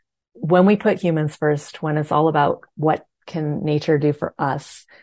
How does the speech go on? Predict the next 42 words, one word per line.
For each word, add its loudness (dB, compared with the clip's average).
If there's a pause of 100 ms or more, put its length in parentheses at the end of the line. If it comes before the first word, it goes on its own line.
(120)
we 2
think 4
of 4
water 2
as -4
either -2 (340)
a -4
commodity 0 (320)
or 0
a -2
threat. -4 (100)
A -4
commodity 2
if 0
it's -8
scarce, 2
a -4
threat 0
if -8
it's -8
flooding -2
and -8
we -8
have -8
too -10
much. -10 (440)
And 2
so 0
that -2
tends -4
to -4
lead 0
to -8
these -2
single -2
focus -8
solutions. -8
So -2
if -6
we -6
need -4
water, 0